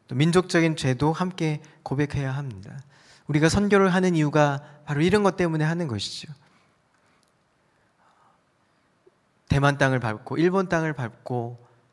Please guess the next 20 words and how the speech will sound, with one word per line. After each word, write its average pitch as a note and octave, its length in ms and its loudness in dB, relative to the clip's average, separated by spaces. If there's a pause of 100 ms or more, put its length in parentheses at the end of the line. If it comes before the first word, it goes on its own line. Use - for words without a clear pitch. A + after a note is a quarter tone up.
(400)
우리가 E3+ 200 4
선교를 G#3 380 2
하는 F#3 280 0
이유는, C#3+ 440 -2
레바논 F3 400 2
땅을 E3+ 220 -2
가는 C#3+ 300 -6
이유는, A#2+ 480 -6 (840)
몽골 F3+ 300 2
땅을 F3+ 240 0
가는 C#3+ 320 -6
이유는 A#2+ 420 -8
단 C3 200 -4
한 D#3 120 -4
가지입니다. D#3 600 -10 (680)
그 G3+ 240 -2
땅에 F#3+ 320 2
있는 D3+ 340 -2
어둠의 B2+ 400 0
죄악들, G2+ 640 -6